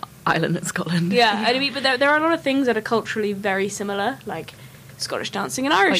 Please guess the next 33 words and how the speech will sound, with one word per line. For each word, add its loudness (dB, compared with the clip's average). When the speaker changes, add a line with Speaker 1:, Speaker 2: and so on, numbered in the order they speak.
Speaker 1:
Like 2
Speaker 2:
dancing, 4
Speaker 1:
folk -8
Speaker 2:
for -2
Speaker 1:
and, 2
Speaker 2:
example, 2
Speaker 1:
yeah, 4
Speaker 2:
and -2
Speaker 1:
yeah. 6
Speaker 2:
folk -2
music 0
and, 2
and -4
Gaelic 0
music -4
and, -4
and -6
even, -6
like, -6
the -6
languages -6
and, -8
I 0
Speaker 1:
Mm-hmm. 2
Speaker 2:
mean, 0
a -4
lot -2
of -8
pale 4
ginger -2
people -6
like -6
myself. -6